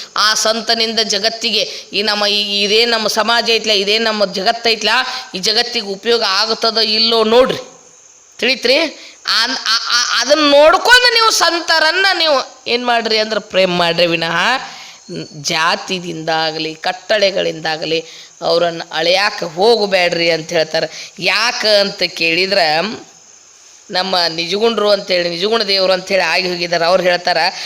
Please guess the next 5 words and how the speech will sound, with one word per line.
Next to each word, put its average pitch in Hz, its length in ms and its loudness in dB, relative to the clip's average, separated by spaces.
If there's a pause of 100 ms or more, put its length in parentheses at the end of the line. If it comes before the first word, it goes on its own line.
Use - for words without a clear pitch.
(220)
"ಕತ್ತುರಿಯು 302 760 2
ನೋಡಲಿಕ್ಕೆ 269 680 6
ಕಪ್ಪಾಗಿ 294 720 2
ಕಂಡೊಡಂ 233 1000 2 (240)
ಸುತ್ತಲುಂ 359 600 2